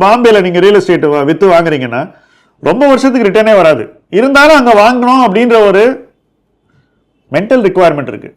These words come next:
சைக்கலாஜிக்கல் நீட் இருக்கு, அதுக்காக அந்த டிசிஷன் எடுக்கிறீங்க. அப்போ ஒரு ஃபைனான்ஷியல் டிசிஷனை, ஒரு எமோஷனல் டிசிஷனை சேர்க்கும்போது, இப்போ ஃபைனான்ஷியல் டிசிஷன்ல வரக்கூடிய அந்த வேகம், லாபம் கொண்டு போய் ஸ்லோ எமோஷனல் டிசிஷன்ல போய் போடும்போது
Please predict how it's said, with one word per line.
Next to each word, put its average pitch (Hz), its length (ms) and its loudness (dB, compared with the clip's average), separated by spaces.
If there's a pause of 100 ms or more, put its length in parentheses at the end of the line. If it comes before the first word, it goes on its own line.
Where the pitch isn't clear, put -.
(140)
சைக்கலாஜிக்கல் 180 600 0
நீட் 160 160 -4
இருக்கு, 117 200 -4
அதுக்காக 202 440 2
அந்த 180 200 0
டிசிஷன் 180 280 -4
எடுக்கிறீங்க. 131 340 -4 (420)
அப்போ 277 120 -4 (100)
ஒரு 220 140 2
ஃபைனான்ஷியல் 254 600 0
டிசிஷனை, 196 320 0
ஒரு 185 160 2
எமோஷனல் 226 420 -2
டிசிஷனை 160 360 -2 (1080)
சேர்க்கும்போது, 196 680 0 (1300)
இப்போ 147 220 -8
ஃபைனான்ஷியல் 254 480 0
டிசிஷன்ல 196 360 0
வரக்கூடிய 190 400 2 (100)
அந்த 143 140 -2 (100)
வேகம், 208 360 2 (180)
லாபம் 180 400 0 (180)
கொண்டு 214 260 -2
போய் 220 140 2 (640)
ஸ்லோ 262 220 2 (320)
எமோஷனல் 233 380 -2
டிசிஷன்ல 180 380 -2
போய் 202 120 2 (120)
போடும்போது 190 440 0